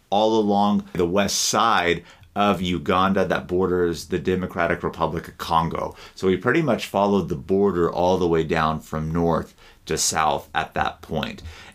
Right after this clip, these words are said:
And when we arrived or were landing at Murchison Falls,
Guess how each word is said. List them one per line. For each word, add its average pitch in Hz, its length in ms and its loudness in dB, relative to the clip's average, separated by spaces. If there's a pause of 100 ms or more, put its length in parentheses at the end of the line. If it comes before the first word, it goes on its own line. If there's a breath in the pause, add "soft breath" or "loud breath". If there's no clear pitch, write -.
And 90 500 0
when 98 380 -2
we 101 680 0
arrived 98 800 0
or 87 80 2
were 85 240 2
landing 101 640 0
at - 140 -4
Murchison 92 520 -2
Falls, 85 440 0